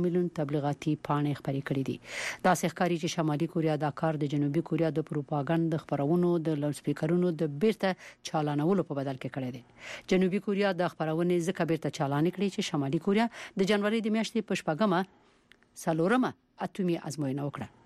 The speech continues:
په سیول کې د پالیسۍ د مطالعاتو د انسټیټیوټ څېړونکی جیمز کیم وایي چې چین او روسیا دواړه به د ملګرو ملتونو د امنیت په شورا کې رایګیري ویتو کوي. د جمعې په ورځ د چین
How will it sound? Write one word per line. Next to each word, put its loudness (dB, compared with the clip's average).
په 6
سیول 2
کې 2
د 0
پالیسۍ 0
د -2
مطالعاتو 0
د 0
انسټیټیوټ -2
څېړونکی 0
جیمز 0
کیم 4
وایي 4
چې 2
چین 2
او 2
روسیا 0
دواړه 0
به -8
د -2
ملګرو 0
ملتونو 0
د -4
امنیت 0
په -2
شورا 0
کې -2
رایګیري 0
ویتو 2
کوي. -4
د 4
جمعې 4
په 0
ورځ 2
د -4
چین 0